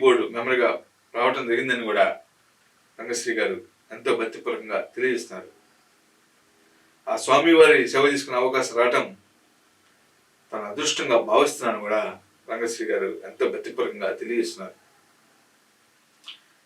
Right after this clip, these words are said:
తాను శాయశక్తులా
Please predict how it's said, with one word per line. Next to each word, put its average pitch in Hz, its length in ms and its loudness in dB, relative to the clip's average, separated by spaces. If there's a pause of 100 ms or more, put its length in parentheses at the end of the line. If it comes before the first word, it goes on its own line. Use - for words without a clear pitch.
(1800)
తాను 147 220 6 (920)
శాయశక్తులా 147 560 8